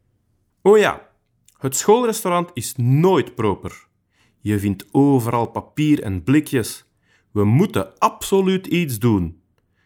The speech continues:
Mijn idee: laten we elke dag het restaurant schoonmaken.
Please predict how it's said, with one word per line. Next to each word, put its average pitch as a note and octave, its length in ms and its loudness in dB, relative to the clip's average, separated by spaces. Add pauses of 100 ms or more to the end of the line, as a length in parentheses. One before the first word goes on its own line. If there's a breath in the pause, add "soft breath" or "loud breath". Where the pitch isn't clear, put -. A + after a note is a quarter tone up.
(160)
Mijn F3 340 2
idee: G2 540 0 (360)
laten A#2+ 520 -2
we F#2+ 160 -8 (100)
elke F#3 420 0
dag C#3 300 -4
het A#2 180 -10
restaurant A2 520 -8
schoonmaken. A2 800 -4